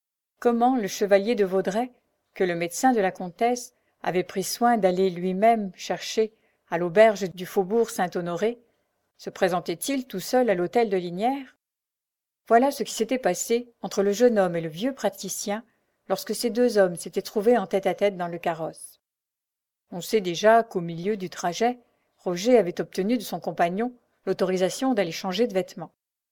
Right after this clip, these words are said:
Monsieur Hébert avait compris que le chevalier ne devait pas en effet se présenter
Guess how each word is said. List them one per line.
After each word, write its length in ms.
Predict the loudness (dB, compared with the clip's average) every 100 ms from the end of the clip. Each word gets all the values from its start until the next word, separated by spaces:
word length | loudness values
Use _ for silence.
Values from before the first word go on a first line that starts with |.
| _ _ _ _ _
Monsieur 200 | -10 -4
Hébert 460 | 0 6 8 6 2
avait 180 | 0 0
compris 400 | 0 -2 -2 -6
que 120 | -4
le 80 | -6
chevalier 580 | -2 2 2 2 -2 -4 _ _ _
ne 60 | 0
devait 280 | 4 6 6
pas 280 | 4 2
en 80 | 0
effet 300 | -4 -2 -2
se 120 | -2
présenter 640 | -4 -2 -2 -2 -4 -6